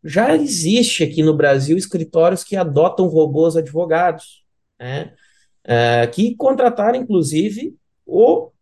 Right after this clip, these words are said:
filho do Deep Blue, que é o Watson, da I B M,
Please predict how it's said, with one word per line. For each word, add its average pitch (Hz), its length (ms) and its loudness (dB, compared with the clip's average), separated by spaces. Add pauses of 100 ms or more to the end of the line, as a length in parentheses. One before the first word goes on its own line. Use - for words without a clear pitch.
(800)
filho 269 440 2
do 160 140 2
Deep 165 280 -2
Blue, 160 280 0
que 220 80 -8
é 190 60 0
o 220 200 2
Watson, 220 600 -2 (100)
da 139 140 0
I 135 80 2
B 139 120 2
M, 139 440 0